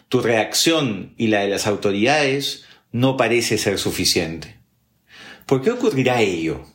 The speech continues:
¿Será que, ante la magnitud del horror que puede suceder, preferimos caer en negación? No lo sé. Lo que sí sé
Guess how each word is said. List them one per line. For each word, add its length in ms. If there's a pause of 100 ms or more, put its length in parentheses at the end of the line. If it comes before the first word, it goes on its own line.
(840)
¿Será 380
que, 480 (100)
ante 260
la 140
magnitud 840
del 260
horror 320
que 140
puede 240
suceder, 760 (400)
preferimos 640
caer 300
en 120
negación? 720 (800)
No 220
lo 140
sé. 200 (1040)
Lo 160
que 100
sí 240
sé 500